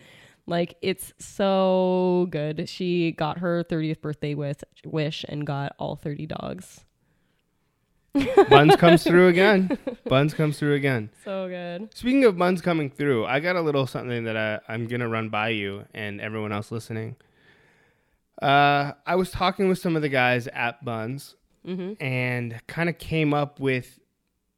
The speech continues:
Speaker 2: well, okay, so a lot of what we talk about is how Buns help each other and how, you know, we kind of support one another even though we're complete strangers. And I kind of floated the idea. I was like,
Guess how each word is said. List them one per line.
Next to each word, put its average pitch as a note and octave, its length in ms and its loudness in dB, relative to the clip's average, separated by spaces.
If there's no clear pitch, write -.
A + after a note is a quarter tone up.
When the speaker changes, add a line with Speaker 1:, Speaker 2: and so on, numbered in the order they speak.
Speaker 2:
well, D#3 500 2
okay, A#2+ 340 -2
so D3 420 2
a - 60 -10
lot F#3+ 180 4
of G#3+ 80 0
what G#3+ 120 4
we E3 100 2
talk D3+ 300 -2
about C3 240 2
is B2 100 -4
how B2+ 300 0
Buns A#2+ 320 -6
help A#2+ 260 -10
each A#2+ 140 -14
other A#2 400 -6
and A#2+ 200 -10
how, A2 460 -6
you B2+ 100 -10
know, G#2+ 480 -8
we B2+ 120 -10
kind B2+ 220 -8
of A2+ 240 -12
support C#3 380 -2
one A#2+ 140 -2
another A#2 260 -6
even B2 240 -6
though A#2+ 100 -6
we're A2+ 400 -6
complete A#2 340 -10
strangers. G#2 540 -14
And C#3+ 240 -2
I C#3+ 120 0
kind D#3+ 200 -6
of D3+ 80 -6
floated C#3 280 -4
the C#3+ 120 -6
idea. C3+ 280 -4
I C#3 40 -2
was A#2+ 140 -8
like, B2+ 200 -8